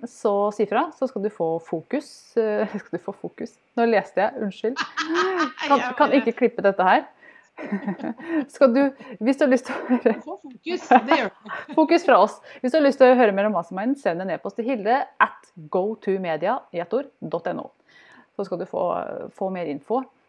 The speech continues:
Speaker 1: Ehm, og sånn helt på slutten, enda en call to action. Hvis du har lyst til å sjekke ut det eventet som vi holdt for et par uker siden, som vi har fått masse skryt for, som handler om å bygge business,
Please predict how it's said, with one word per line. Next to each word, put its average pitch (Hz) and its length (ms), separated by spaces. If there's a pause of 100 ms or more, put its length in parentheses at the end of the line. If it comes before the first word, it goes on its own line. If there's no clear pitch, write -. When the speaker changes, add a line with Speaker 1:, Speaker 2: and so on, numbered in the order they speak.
(260)
Speaker 1:
Ehm, 277 380 (340)
og 320 320 (800)
sånn 233 180 (140)
helt 170 320 (320)
på 202 100
slutten, 208 300
enda 160 160
en - 40
call 160 140
to 170 80
action. 262 380 (340)
Hvis 254 240
du 285 80
har 233 60
lyst 202 160
til 214 80
å - 20
sjekke 196 240
ut - 80
det 170 140
eventet 165 340
som 190 140
vi 180 80 (100)
holdt 170 240
for 175 140
et - 80
par 170 100
uker 160 140
siden, 196 180
som 233 80
vi 208 60
har - 80
fått 302 100 (240)
masse 339 300
skryt 226 180
for, 349 220 (760)
som 220 300
handler 170 240
om 180 80
å 185 80
bygge 170 180
business, 233 320